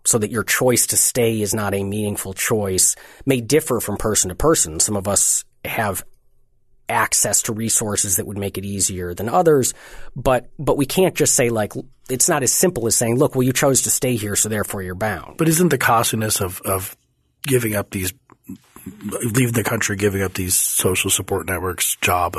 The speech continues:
Speaker 2: things like that, isn't that just saying that the, the, the government, the state has provided you with a lot, and th-, and that's why it's costly? So you, so you re-,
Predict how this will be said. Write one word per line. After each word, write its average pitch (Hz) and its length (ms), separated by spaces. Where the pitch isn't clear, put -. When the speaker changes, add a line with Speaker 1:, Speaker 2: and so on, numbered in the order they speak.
Speaker 2:
things 92 200
like 90 160
that, 92 260
isn't 139 240
that 98 180
just 104 320
saying 104 520
that 95 180
the, 90 200
the, - 380
the 98 100
government, 95 480
the - 80
state 98 280
has 90 200
provided 92 500
you 92 140
with - 340
a 95 100
lot, 90 400
and 104 120
th-, 95 120
and 101 100
that's 87 220
why 87 140
it's 87 140
costly? - 480
So 87 340
you, 90 140
so - 120
you 92 280
re-, 98 100